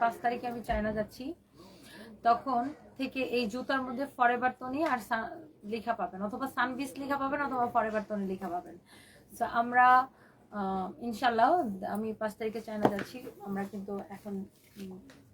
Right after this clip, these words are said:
মানে, এই জুতাগুলো চায়না, সব চায়না থেকে ইম্পোর্ট করা, but আমরা নিজস্ব ব্র্যান্ডে ব্র্যান্ডিং করবো ইনশাল্লাহ সবকিছু। Even ব্যাগেও, ব্যাগেও এখন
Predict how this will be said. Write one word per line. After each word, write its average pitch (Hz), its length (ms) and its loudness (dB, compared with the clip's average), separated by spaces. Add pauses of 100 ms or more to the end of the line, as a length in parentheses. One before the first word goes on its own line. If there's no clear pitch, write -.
(400)
মানে, 214 140 -8
এই 277 160 0
জুতাগুলো 294 460 2
চায়না, 269 320 0
সব 269 240 -6
চায়না 240 200 0
থেকে 233 160 -6
ইম্পোর্ট 226 260 -6
করা, 220 120 -4
but 202 160 -4
আমরা 214 220 2
নিজস্ব 226 420 -2
ব্র্যান্ডে 208 380 0
ব্র্যান্ডিং 196 460 -2
করবো 185 220 -4
ইনশাল্লাহ 180 380 -6
সবকিছু। 196 500 -8 (500)
Even 262 280 0
ব্যাগেও, 226 560 4 (360)
ব্যাগেও 226 400 4
এখন 262 240 6